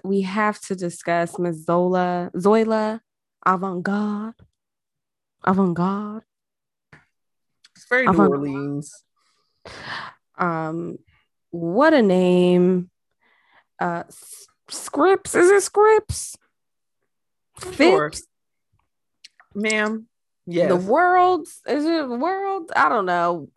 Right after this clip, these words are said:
Speaker 1: Spelling bee champion.
Speaker 2: There we go. Champion.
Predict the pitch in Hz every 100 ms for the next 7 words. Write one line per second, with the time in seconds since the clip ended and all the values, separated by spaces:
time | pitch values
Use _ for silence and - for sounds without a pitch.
0 | _ - - - 320 392 311 269 240 240
1 | 208 196 202 185 185 180 208 _ _ 175
2 | 196 185 - - 240 220 214 233 175 151